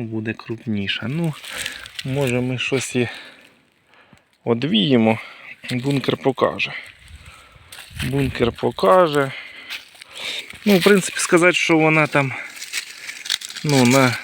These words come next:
таку спеку, що у нас було без дощів, без нічого, все, які тріщини, м, то, ну, вона розгілкувалась. Так, вона не долила ці боби, але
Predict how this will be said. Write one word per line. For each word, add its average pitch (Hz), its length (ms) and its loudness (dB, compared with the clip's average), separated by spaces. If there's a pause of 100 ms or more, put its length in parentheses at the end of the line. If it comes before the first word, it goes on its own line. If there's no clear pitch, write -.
(320)
таку - 300 -4
спеку, 131 460 0
що - 200 -6
у 123 60 -2
нас 127 380 0
було 123 300 2
без 113 240 0
дощів, 117 520 0
без 113 160 0
нічого, 117 400 -2
все, 107 220 -8
які 113 240 -8
тріщини, 110 580 0 (920)
м, 113 460 2 (140)
то, 117 500 4
ну, 120 340 0
вона 123 380 2
розгілкувалась. 117 1300 -2 (440)
Так, - 280 0
вона 127 220 2
не 117 180 2
долила 117 500 4
ці 107 240 -4 (760)
боби, 120 560 4
але 107 380 -4